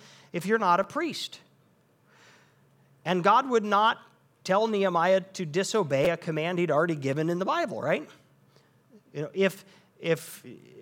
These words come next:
anybody ever says, "Yeah, I know the Bible says blank, but God," uh, no,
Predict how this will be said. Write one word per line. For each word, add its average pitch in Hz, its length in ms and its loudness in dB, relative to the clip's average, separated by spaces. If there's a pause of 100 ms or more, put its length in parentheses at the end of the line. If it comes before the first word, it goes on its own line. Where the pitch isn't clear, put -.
(140)
anybody 262 560 2
ever 233 320 2
says, 139 640 0
"Yeah, 160 200 -4
I 180 120 0
know 190 200 -2
the 220 80 -8
Bible 175 360 -4
says 156 300 -4
blank, 151 500 -4
but 147 400 0 (520)
God," 135 580 -2
uh, 160 220 -2 (560)
no, 110 400 -10